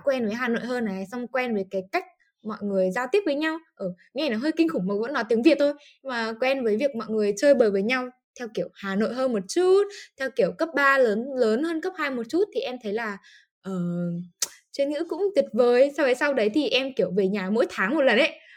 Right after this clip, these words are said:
Một đứa con bất hiếu quá đi, lúc đầu thì một tuần còn thấy xa cách, nhưng mà sau thì mỗi tháng em về một lần. Ừ. Nói chung là cũng khá là thấy trưởng thành hơn nhiều á.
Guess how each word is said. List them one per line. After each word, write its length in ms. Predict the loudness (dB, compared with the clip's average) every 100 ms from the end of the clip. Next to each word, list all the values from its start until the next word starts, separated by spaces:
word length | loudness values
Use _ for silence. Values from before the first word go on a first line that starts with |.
| -6
Một 80 | 2
đứa 180 | 4 4
con 200 | 2 0
bất 100 | 2
hiếu 220 | 4 4
quá 180 | 4 2
đi, 160 | 2 -2 -8
lúc 100 | 0
đầu 140 | 0
thì 120 | 2 2
một 140 | 0 2
tuần 240 | 0 0
còn 160 | -2 -4
thấy 160 | 0 -2
xa 200 | -2 -6 -2
cách, 140 | -4 -4 _ _ -8
nhưng 100 | -6
mà 40 | -4
sau 100 | -2
thì 240 | 0 0
mỗi 240 | 0 -2
tháng 140 | -4 -6
em 140 | -4
về 60 | -2
một 140 | 0
lần. 360 | 0 -4 -6 -8 _
Ừ. 80 | -4 -2 -4 -10 _ _ _ _ -8
Nói 80 | -4
chung 120 | -2
là 80 | -2
cũng 160 | -4 -8
khá 180 | -8 -6
là 100 | -2
thấy 160 | -2
trưởng 200 | 0 0 0
thành 180 | -4
hơn 180 | -2 0
nhiều 180 | 2 0
á. 100 | -2